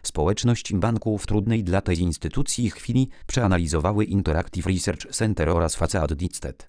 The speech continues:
Pod koniec listopada nadszarpnięty został wizerunek banku. Błąd sprawiał, że choć klienci otrzymywali właściwie przelewy, były one opisane danymi z innych transakcji. W konsekwencji kontrahenci nie wiedzieli, co zrobić z otrzymanymi środkami,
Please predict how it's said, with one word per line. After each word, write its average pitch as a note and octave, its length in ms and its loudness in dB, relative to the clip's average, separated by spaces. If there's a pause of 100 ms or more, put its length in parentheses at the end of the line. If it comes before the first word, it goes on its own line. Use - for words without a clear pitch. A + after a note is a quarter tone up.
Pod - 180 -2
koniec F2+ 480 0
listopada F2+ 560 0
nadszarpnięty G#2 760 0
został G#2+ 440 2
wizerunek E2+ 520 0
banku. F2 520 -2 (160)
Błąd A2 340 0
sprawiał, C2+ 540 -2 (100)
że E2+ 160 0
choć E2+ 300 0
klienci G#2 540 2
otrzymywali D#2 640 2
właściwie G2+ 460 -2
przelewy, E2 480 -2 (140)
były G#2 280 2
one G#2 240 2
opisane F#2+ 440 2
danymi E2+ 440 2
z - 140 -10
innych F2+ 380 0
transakcji. - 760 -2
W - 100 -20
konsekwencji - 880 -2 (100)
kontrahenci A2 640 2
nie E2+ 140 4
wiedzieli, F2+ 340 2
co F2+ 200 0
zrobić F#2 440 0
z E2+ 40 0
otrzymanymi E2 540 0
środkami, E2 640 0